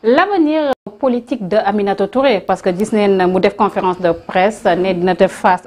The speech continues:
à ki nga xam ne moo nekk président de la République, Macky Sall, di xam ne carrément que elle, elle n'est pas n'importe qui, parce que xoolee aussi, euh, parcours am, lu mu, euh, ànd ak Macky Sall, elle a occupé aussi, euh, des postes ministériels yu am solo.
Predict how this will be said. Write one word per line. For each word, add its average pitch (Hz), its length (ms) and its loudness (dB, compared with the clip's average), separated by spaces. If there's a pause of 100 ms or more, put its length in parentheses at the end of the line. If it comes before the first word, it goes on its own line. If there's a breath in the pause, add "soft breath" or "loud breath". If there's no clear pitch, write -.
(120)
à 151 460 -4
ki 220 140 -2
nga 196 100 -2
xam 196 120 0
ne 180 80 -2
moo 175 280 -2
nekk 175 280 -4
président 170 400 -2
de 156 100 -2
la 151 120 2
République, 175 460 -2
Macky 160 280 0
Sall, 247 340 0 (400 loud breath)
di 190 120 0
xam 220 200 -2
ne 202 240 -4
carrément 202 580 -2
que 170 560 -2
elle, 180 320 -2
elle 175 80 -6
n'est 190 100 -2
pas 190 160 0
n'importe 190 440 -4
qui, 247 160 -2
parce 190 140 -4
que - 60 -10 (180)
xoolee 208 180 2
aussi, 185 420 -6 (320 loud breath)
euh, 196 60 2
parcours 196 480 -2
am, 190 120 -2 (180)
lu 180 60 -4
mu, 196 100 -6
euh, 175 540 -2
ànd 185 140 -6
ak 175 220 -6
Macky 175 200 -6
Sall, 185 260 -4
elle 156 180 -2
a 156 160 0
occupé 208 320 -2
aussi, 185 460 0
euh, 170 140 0
des 156 180 -2
postes - 360 -4
ministériels 175 580 -4
yu 165 120 -2 (160)
am 208 180 0
solo. 185 360 -2